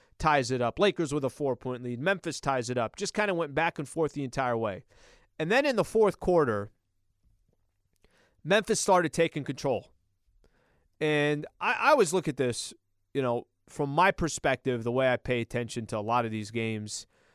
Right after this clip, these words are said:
um, who's got the momentum? Are,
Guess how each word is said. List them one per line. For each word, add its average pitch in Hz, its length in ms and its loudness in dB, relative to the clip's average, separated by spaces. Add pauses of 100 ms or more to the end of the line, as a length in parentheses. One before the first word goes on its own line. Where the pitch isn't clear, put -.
(220)
um, 120 520 0 (140)
who's 175 220 -4
got 190 200 4
the 170 80 0
momentum? 120 600 -2 (540)
Are, 139 420 6